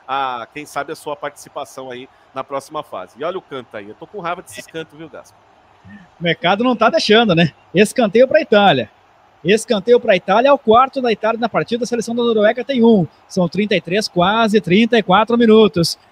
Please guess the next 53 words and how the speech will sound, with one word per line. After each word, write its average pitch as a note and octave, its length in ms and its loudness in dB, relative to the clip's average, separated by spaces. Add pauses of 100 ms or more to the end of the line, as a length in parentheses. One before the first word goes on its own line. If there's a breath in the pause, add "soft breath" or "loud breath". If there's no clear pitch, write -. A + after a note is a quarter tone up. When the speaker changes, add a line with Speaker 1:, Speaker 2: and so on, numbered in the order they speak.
Speaker 2:
É F#3+ 120 4
o A#3 120 4
primeiro A3 300 2
tempo, A3 220 0
é A#3+ 40 4
o G#3 40 4
segundo G#3 360 0
tempo, A3 220 2
eu F#3 40 4
digo, G#3+ 220 -2
o - 20 -6
placar A3 380 0
é A3+ 40 0
de G3+ 100 -2
um A#3 60 0
a G#3+ 60 0
zero G#3 180 -2
pra A3 80 -6
Noruega. G3 460 2
Tem G3 100 -4
jogador F#3 260 -2
da E3+ 100 -2
Noruega D#3 360 2
caído D#3 280 -2
aqui E3 120 -6
no F3 80 -6
gramado, A3 380 -2
vai B3+ 100 -4
demorar A#3+ 260 0
um G#3+ 40 0
pouquinho F#3 300 -8
pra F#3 100 -6
ser F#3 160 -8
cobrado D3 360 -4 (340 soft breath)
o A3+ 180 6
escanteio. F3 580 4 (400 soft breath)
Só A#3+ 580 4
o A#3 100 6
Apostas G#3 800 2
F A3 240 0
C G3+ 260 4
oferece A3+ 680 2
pra A3 200 2
você G#3 340 0
a A3+ 80 4
possibilidade A3 920 0 (220 soft breath)
de E3 160 2
apostar A3+ 640 2
sem B3+ 500 0
risco B3 500 2
de G3+ 180 2
perder, A3+ 580 4
hein? G#3+ 180 2